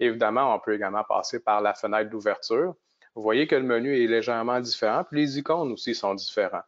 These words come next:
Donc, c'est plus les menus classiques, là, d'ouverture, parcourir les documents récents, comme on le voyait, euh, dans le temps. Donc, euh, les icônes ont légèrement changé. En fait, parce qu'on va ouvrir à partir de la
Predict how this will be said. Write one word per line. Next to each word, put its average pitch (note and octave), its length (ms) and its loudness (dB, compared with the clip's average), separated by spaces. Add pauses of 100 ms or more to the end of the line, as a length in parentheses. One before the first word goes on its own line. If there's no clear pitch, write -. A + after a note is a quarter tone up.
(240)
Donc, - 180 -8
c'est G3+ 100 -2
plus E3+ 180 -4
les C#3 120 2
menus B2 480 0
classiques, B2 460 -2
là, A2+ 120 2
d'ouverture, A2 760 0
parcourir G#2+ 440 -2
les G#2+ 100 -2
documents G2+ 460 -2
récents, G2+ 400 0 (360)
comme G#2+ 160 0
on G2+ 100 0
le G2+ 60 -2
voyait, G2 280 0
euh, G2 280 0
dans F#2+ 140 -6
le G2 80 -10
temps. C3 240 -2
Donc, G2 260 -2
euh, F#2+ 380 0
les G#2+ 300 0
icônes A#2 320 0
ont A2 160 -2 (120)
légèrement A2 460 0
changé. G2 480 -2 (260)
En - 120 -8
fait, F#3+ 140 0
parce C3 180 0
qu'on A#2 260 2
va G#2+ 100 -2
ouvrir B2 420 4
à A#2+ 60 2
partir B2 340 -2
de A#2+ 80 2
la G#2+ 240 2